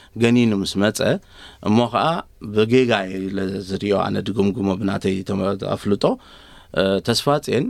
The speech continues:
እ፣ ነዚ ጉዳይ እዚ ሒዙ ንትግራይ ምስ ከደ ኣብ ትግራይ ዝረኸቦም ጉጅለ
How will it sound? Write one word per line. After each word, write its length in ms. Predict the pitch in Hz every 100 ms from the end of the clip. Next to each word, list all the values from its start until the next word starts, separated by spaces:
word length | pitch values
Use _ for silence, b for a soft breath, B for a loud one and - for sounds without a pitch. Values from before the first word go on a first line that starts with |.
| 247 -
እ፣ 160 | 90 92 98
ነዚ 220 | 104 107 117
ጉዳይ 300 | 123 117 110
እዚ 120 | 104
ሒዙ 220 | - 127 120 143
ንትግራይ 520 | 117 120 120 127 113
ምስ 200 | 92 90
ከደ 220 | - 90 - - b b b b b b -
ኣብ 120 | 107
ትግራይ 320 | - 131 143 127
ዝረኸቦም 480 | 120 113 120 110 104
ጉጅለ 360 | 110 127 143